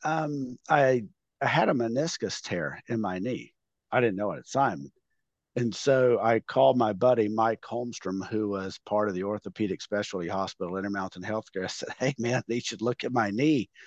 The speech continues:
And so I showed up at Tosh, went into the room,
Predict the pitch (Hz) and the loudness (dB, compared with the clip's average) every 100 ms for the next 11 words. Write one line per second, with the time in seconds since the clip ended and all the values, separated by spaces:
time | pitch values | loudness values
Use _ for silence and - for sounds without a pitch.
0 | - - - _ - _ _ _ _ _ | -20 -20 -20 _ -20 _ _ _ _ _
1 | _ - 120 117 - - 147 131 147 170 | _ -2 0 0 -6 0 6 6 8 6
2 | 175 160 135 110 135 120 117 113 - - | 6 4 0 0 2 4 4 2 -6 -14
3 | _ _ - 139 180 170 143 147 131 113 | _ _ 2 4 4 2 0 -2 -2 -2
4 | 123 123 117 117 113 | 0 0 0 -2 -8